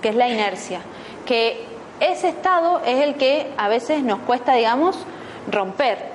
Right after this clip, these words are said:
Por ejemplo, tenemos, mm, la inercia de, eh, llega el fin de semana y no queremos más que estar tirados en el sillón. Eso es lo que la materia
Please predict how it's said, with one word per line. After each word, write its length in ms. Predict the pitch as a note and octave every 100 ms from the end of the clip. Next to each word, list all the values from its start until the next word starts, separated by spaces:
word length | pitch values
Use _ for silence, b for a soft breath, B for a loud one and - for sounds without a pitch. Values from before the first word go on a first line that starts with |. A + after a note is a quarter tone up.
| -
Por 100 | G3+
ejemplo, 460 | G3 C4 A3 G3
tenemos, 480 | F#3+ G3+ A3+ C4+ D4+ -
mm, 640 | - A#3 A3 A3 G#3+ G#3+ G#3+
la 160 | A3
inercia 640 | G#3+ B3+ D4+ D#4 F4 E4 C#4
de, 260 | B3 D#4+ - B B B -
eh, 440 | B3 A#3 A3+ G#3+
llega 180 | G#3 A#3
el 80 | B3+
fin 160 | C4 C4
de 80 |
semana 440 | C4+ C4+ C#4+ D#4+ D#4+
y 60 |
no 160 | C4+ B3 A3+ -
queremos 300 | - A#3 A#3+
más 240 | A#3+ C4+ C#4+
que 60 |
estar 280 | C4 B3 B3 - -
tirados 300 | - A#3 B3+
en 80 | C4+
el 100 | B3
sillón. 340 | A#3+ G#3+ F#3+ E3 -
Eso 260 | A3+ C4 C#4+
es 60 |
lo 160 | C4+ B3+
que 140 | A3
la 120 | G#3+
materia 500 | G#3+ G#3 A3+ D4 F4